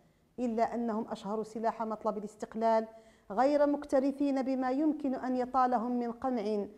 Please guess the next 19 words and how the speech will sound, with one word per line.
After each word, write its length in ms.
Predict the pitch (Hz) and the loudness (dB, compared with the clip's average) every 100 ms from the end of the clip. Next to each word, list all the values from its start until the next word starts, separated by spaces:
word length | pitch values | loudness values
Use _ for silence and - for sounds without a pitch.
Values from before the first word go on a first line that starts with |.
| - _ | -20 _
وسجن 600 | 220 240 269 254 220 233 220 | 0 0 2 0 2 2 2
وتنكيل. 800 | 214 226 208 202 233 220 170 - - _ _ _ - | 0 -2 -4 0 2 2 0 -6 -20 _ _ _ -8
هذه 600 | 190 220 214 196 214 185 | 0 0 0 -2 -2 -2
عبرة 300 | 196 202 202 | -2 -4 -4
أخرى 600 | 208 214 - 214 202 202 - - _ - | -6 -8 -6 -2 0 0 -2 -16 _ 2
تعكس 400 | 233 202 254 262 | 4 4 2 -2
أن 280 | 247 254 247 | 0 0 0
حب 280 | 269 214 240 | -2 -2 -2
الأوطان 640 | 233 240 233 254 254 240 | 2 0 2 2 2 2
من 100 | 233 | 0
الإيمان، 580 | 220 240 233 240 226 226 - - _ _ - | 0 -2 0 0 -2 -4 -14 -20 _ _ -2
والإيمان 540 | 247 254 247 247 233 | 0 0 0 0 0
هو 180 | 247 254 | 0 0
من 160 | 247 | 0
يهب 280 | 240 220 233 | 2 2 0
الصمود 480 | 240 - 247 262 240 | -4 -4 -2 -2 0
والتحدي 640 | 226 220 220 - 208 226 | 0 -2 -6 -8 -6 -2
وقوة 380 | 214 214 247 220 214 | -2 -2 -4 -2 -6
التحمل. 640 | - 202 - 202 185 180 | -6 -6 -4 -2 -2 -2